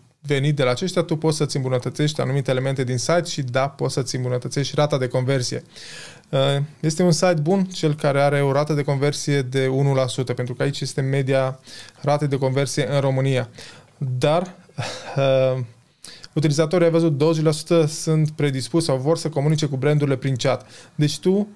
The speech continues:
ai putea să faci rost, adică să-ți aduci încă douăzeci de lead-uri interesate de produsele tale, doar dacă folosești chat-ul, adică să intri în contact cu oamenii și după ce ai intrat în contact, după ce pui mai multe întrebări,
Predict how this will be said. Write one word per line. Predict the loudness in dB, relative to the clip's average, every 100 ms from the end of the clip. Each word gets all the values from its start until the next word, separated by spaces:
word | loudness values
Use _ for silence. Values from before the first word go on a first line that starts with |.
| -20 _
ai | -4
putea | -4 0 0
să | 0 -2
faci | -2 2 0 0 -6 -2
rost, | 0 2 0
adică | -2 -2
să-ți | -2 -2 0
aduci | 0 0
încă | 0 0
douăzeci | 2 2 2 0
de | 0
lead-uri | 2 2 4 2 2 -4 -20 -14
interesate | -6 -2 0 0 0 0 0
de | -4
produsele | -4 -2 0 0 0 0 -2 -4
tale, | 0 4 4 0 -6 -18 -8
doar | 0 2
dacă | 2 0
folosești | 0 2 2 2 2
chat-ul, | 0 -2
adică | -4
să | -2
intri | 0 0
în | 0
contact | 0 0 0
cu | 0
oamenii | 0 2 2 0 -2 -10 -16 -8
și | -2
după | 0
ce | 2
ai | 2
intrat | 4 2 2
în |
contact, | 2 0 2 0 0
după | -2 -2
ce | -2 -2 2 2 2 0 -4 -16 -2
pui | 2
mai | 4
multe | 4 2
întrebări, | 2 0 2 2